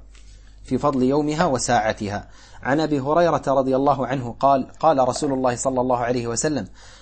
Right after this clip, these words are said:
"من توضأ فأحسن الوضوء ثم أتى الجمعة فاستمع وأنصت غفر له ما بينه وبين الجمعة الأخرى،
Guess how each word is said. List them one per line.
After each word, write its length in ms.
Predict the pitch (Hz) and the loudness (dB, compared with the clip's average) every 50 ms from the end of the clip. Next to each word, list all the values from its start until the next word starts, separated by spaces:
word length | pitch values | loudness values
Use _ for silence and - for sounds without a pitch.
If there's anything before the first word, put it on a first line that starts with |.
| - - | -10 -6
"من 140 | 107 117 110 | -4 -2 2
توضأ 420 | - 131 131 131 127 127 127 131 | 4 4 4 4 4 2 2 2
فأحسن 500 | 127 - - 120 - - - - 147 139 | 0 -2 -2 -2 -4 -4 -6 -4 -2 -2
الوضوء 500 | 139 131 131 131 135 139 151 156 - - - | 0 0 0 -2 0 2 2 2 2 0 -8
ثم 340 | - - - 151 156 156 147 | -10 -6 -4 -2 0 0 0
أتى 260 | 139 147 139 - 139 | -2 -4 -4 -2 0
الجمعة 560 | 131 123 113 127 143 151 143 135 131 156 160 - - - - | 0 0 0 0 -2 0 0 0 0 -2 -2 -4 -8 -12 -10
فاستمع 500 | - 123 - - 175 165 151 131 120 120 | -8 -6 -2 0 0 0 2 0 0 -2
وأنصت 720 | 127 127 - 127 175 156 - - 147 139 - - 175 175 - - - - - - - | -2 -2 -2 -2 -2 -2 -2 -2 -4 -2 -2 -2 -2 -2 -2 -8 -18 -20 -16 -10 -6
غفر 440 | 135 147 185 185 170 156 143 143 | 0 0 0 2 2 2 2 4
له 240 | 139 135 123 131 135 | 4 4 2 0 -2
ما 160 | 131 131 135 | -2 0 0
بينه 340 | 135 143 151 143 135 123 135 | 0 0 -2 -2 -2 -4 -4
وبين 320 | 151 147 127 131 139 139 123 | -4 -2 -2 -2 -2 -2 -2
الجمعة 500 | 117 113 113 131 135 139 123 131 156 156 | -4 -4 -4 -4 -2 -2 0 -2 -2 -2
الأخرى، 480 | 175 151 101 107 - - 104 101 95 - | -2 -2 -4 -6 -6 -4 -2 -2 -2 -4